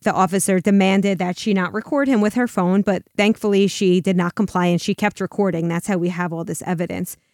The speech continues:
He slammed her to the ground and then he handcuffed her face down. So the video evidence shows some heated words between the two,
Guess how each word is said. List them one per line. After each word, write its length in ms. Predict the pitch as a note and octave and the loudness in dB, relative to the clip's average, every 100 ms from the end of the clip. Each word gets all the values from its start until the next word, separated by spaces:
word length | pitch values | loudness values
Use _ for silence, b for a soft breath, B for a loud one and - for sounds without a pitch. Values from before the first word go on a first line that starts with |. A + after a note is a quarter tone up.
| _ | _
He 200 | - B3 | 2 2
slammed 480 | - G#3+ G#3 A3 B3 | 2 0 2 0 0
her 100 | C4+ | -4
to 140 | E4+ | -2
the 80 | E4+ | -2
ground 420 | A3 F3+ F3 F#3+ - | -2 -2 0 -2 2
and 140 | G3+ | 2
then 60 | G#3 | 4
he 140 | A3 | 2
handcuffed 500 | F#3+ G3 G3+ F3+ - | 2 0 0 -4 -4
her 140 | F3 | -6
face 300 | D#3+ F3 F3 | -4 -6 -6
down. 300 | - C#2 - - _ _ _ _ _ _ _ | -8 -8 -10 -14 _ _ _ _ _ _ _
So 160 | - E4+ | -2 2
the 100 | D4+ | 2
video 300 | E4+ G4 - | 4 4 4
evidence 380 | A3 A3+ A#3+ - | 2 2 2 2
shows 280 | A3+ G#3 | 2 2
some 160 | - G3+ | 2 4
heated 320 | G3+ C4+ C#4 | 4 4 4
words 260 | G#3 A3 A3 | 2 0 0
between 360 | A3 - A3 | -2 0 2
the 100 | G#3 | 2
two, 400 | F#3+ G3+ F#3+ G3+ | 0 0 0 -2